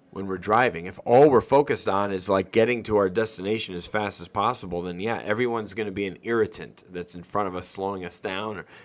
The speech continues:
cutting us off. But if we're just kind of, you know, we know where we're going and we're headed that direction, but we're not in a rush,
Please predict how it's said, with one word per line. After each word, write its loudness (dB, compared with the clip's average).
cutting -2
us -10
off. 4
But 2
if 0
we're 2
just -2
kind -2
of, -4
you -6
know, -4
we -4
know 4
where 6
we're 2
going 2
and -6
we're -4
headed -4
that -4
direction, -6
but -8
we're -10
not -6
in -14
a -8
rush, -4